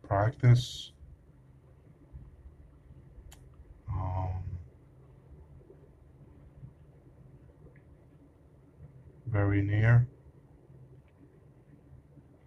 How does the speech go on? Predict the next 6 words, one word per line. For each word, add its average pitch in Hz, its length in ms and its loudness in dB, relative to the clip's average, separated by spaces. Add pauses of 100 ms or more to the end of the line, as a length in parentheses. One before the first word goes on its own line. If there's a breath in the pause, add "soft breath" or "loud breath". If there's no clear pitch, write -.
(520)
It's 101 240 -6
a 101 60 0
big 104 520 0 (1400)
real 104 220 0
estate 110 400 0
area 110 520 0